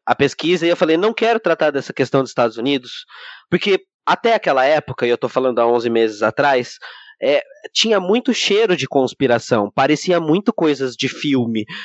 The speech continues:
Ah, como assim, uma agência, é, internacional agindo no Brasil em conformidade?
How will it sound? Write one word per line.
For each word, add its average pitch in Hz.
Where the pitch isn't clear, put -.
Ah, 110
como -
assim, 143
uma 123
agência, 131
é, 110
internacional 131
agindo 135
no 139
Brasil 131
em 147
conformidade? 143